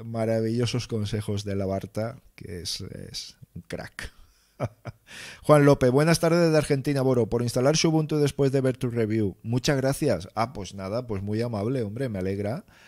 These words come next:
Eh, me alegra, me alegra que te haya servido. Es que,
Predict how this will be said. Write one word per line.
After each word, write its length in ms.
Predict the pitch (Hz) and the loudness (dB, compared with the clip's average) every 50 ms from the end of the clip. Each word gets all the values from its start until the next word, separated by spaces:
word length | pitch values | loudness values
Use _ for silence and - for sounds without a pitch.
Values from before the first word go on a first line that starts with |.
| - - - - - - - _ _ - | -20 -20 -20 -20 -20 -20 -20 _ _ 0
Eh, 420 | 110 110 110 107 107 107 104 104 | 2 4 4 6 4 4 2 2
me 160 | 104 104 104 104 | 0 0 0 0
alegra, 1500 | 98 98 101 101 101 101 110 113 113 117 120 120 120 120 120 120 120 120 123 - - - - - - - 69 76 - - | 2 2 2 2 2 2 2 2 2 2 2 2 2 2 2 2 2 0 -2 -4 -6 -12 -16 -16 -14 -14 -14 -14 -16 -16
me 180 | - 131 110 107 | -14 -10 -8 -8
alegra 380 | 98 98 98 98 110 117 117 - | -6 -6 -6 -4 -4 -6 -4 -4
que 140 | - 127 | -6 -6
te 240 | 123 - 127 120 120 | -6 -4 -4 -4 -2
haya 520 | 117 113 110 110 110 110 110 110 107 104 104 | -2 -4 -4 -4 -6 -6 -6 -6 -6 -6 -4
servido. 580 | - - 110 101 98 113 135 - 147 113 - - _ _ _ _ | -2 -2 0 0 0 0 0 0 -2 -4 -4 -8 _ _ _ _
Es 200 | - 107 - - | -10 -10 -8 -6
que, 200 | - 135 131 | -6 -6 -6